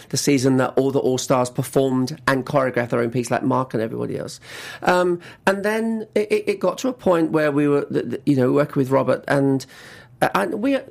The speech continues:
asked him to help out for something, and he said, "I really enjoy this." And I said, "Well, you know,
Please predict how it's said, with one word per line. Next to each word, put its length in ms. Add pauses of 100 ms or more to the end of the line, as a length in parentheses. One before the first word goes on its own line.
(400)
asked 240
him 80
to 120
help 240
out 220
for 60
something, 400
and 80
he 40
said, 180
"I 120
really 320
enjoy 320
this." 240
And 100
I 60
said, 260
"Well, 140
you 160
know, 140